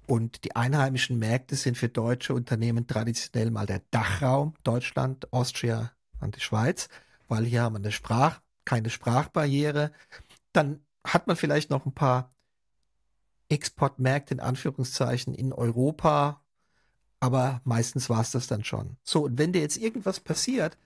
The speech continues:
dass in irgendeinem Markt dir die Umsätze wegbrechen und du hast, wie der Brite sagt, alle Eier in einen Korb gelegt und der Korb runterfällt,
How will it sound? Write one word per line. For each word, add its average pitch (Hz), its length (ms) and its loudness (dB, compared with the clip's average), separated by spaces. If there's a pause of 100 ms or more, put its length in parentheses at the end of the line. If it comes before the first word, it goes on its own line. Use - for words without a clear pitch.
(180)
dass 143 180 -2
in - 80 -4
irgendeinem 185 560 0
Markt 160 480 -2 (380)
dir 127 380 2 (280)
die - 60 -6
Umsätze 160 520 0
wegbrechen 123 640 -4 (400)
und 156 160 -2
du 151 80 2
hast, 151 400 0
wie 156 80 0
der 135 140 0
Brite 156 320 -4
sagt, 131 420 -2
alle 151 260 0
Eier 156 300 2
in 123 60 -4
einen 127 320 0
Korb - 320 0
gelegt 117 560 -2
und 135 120 -2
der 139 100 0
Korb - 280 -2
runterfällt, 147 720 -2